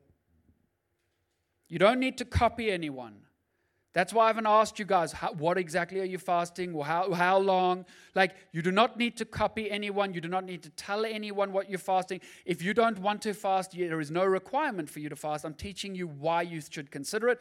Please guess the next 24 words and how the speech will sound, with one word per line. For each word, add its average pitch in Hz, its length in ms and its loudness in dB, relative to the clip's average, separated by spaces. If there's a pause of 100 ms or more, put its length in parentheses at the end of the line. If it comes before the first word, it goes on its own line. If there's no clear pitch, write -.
(220)
but 165 80 0
I'm 165 80 0
not 185 180 -2
telling 190 240 -6
you 160 140 -6
you 156 180 -6
will 147 220 -4
or 139 80 -2
won't. 131 320 -6
I'm 147 40 -10
not 143 140 -8
your 143 80 -12
mother, 120 300 -12 (180)
right? 160 300 -2 (1160)
But 202 400 6
I'm 185 160 4
telling 226 440 0
you, 185 120 0
you 170 220 -2
don't 185 340 2
need 196 160 -6
to 180 80 -10
copy 180 320 -4
someone. 135 400 -8